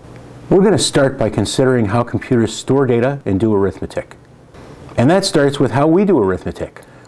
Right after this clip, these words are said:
We work with a ten-digit number system. We have ten distinct numerals, zero through nine. We can represent any number as a power of ten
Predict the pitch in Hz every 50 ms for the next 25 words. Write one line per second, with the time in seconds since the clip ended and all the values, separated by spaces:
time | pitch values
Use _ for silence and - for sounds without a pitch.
0 | - - 151 202 226 214 208 185 - - 156 135 139 127 - - - 165 175 180
1 | 165 139 127 113 135 - 117 110 104 98 95 92 - - - - - - - -
2 | - - - - - - 127 120 107 - - - - 156 165 170 185 165 147 -
3 | - 170 160 165 165 180 196 208 170 120 98 92 90 92 101 - - - _ _
4 | - 110 131 175 190 165 143 135 127 127 - 139 135 123 113 104 95 82 76 -
5 | - _ _ _ _ _ _ _ - - - - - - - - - - - -
6 | 170 196 196 220 196 170 160 160 165 135 120 127 131 123 - 139 147 170 190 175
7 | 156 139 135 120 117 107 101 104 107 - - 117 113 120 117 110 101 90 - -
8 | - 117 123 135 151 151